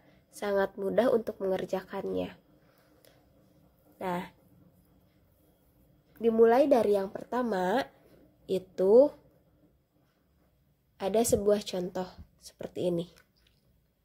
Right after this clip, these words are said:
Ada sebuah kotak, kotak itu dibagi menjadi dua bagian. Yang di a-, yang atas itu diarsir. Nah,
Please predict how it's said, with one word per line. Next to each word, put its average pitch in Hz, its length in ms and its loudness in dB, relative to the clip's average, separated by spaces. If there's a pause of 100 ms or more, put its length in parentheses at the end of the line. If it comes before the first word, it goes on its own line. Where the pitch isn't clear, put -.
(1900)
Ada 269 400 4
sebuah 233 240 4
kotak, 202 640 -4 (240)
kotak - 400 -8
itu - 240 -2
dibagi 226 560 2
menjadi 208 400 0
dua 214 240 4
bagian. 190 560 0 (500)
Yang - 400 -4
di 214 80 -2
a-, - 320 -4
yang 220 160 0
atas 220 560 -4
itu 254 320 0 (160)
diarsir. 214 720 -4 (1200)
Nah, 190 240 -6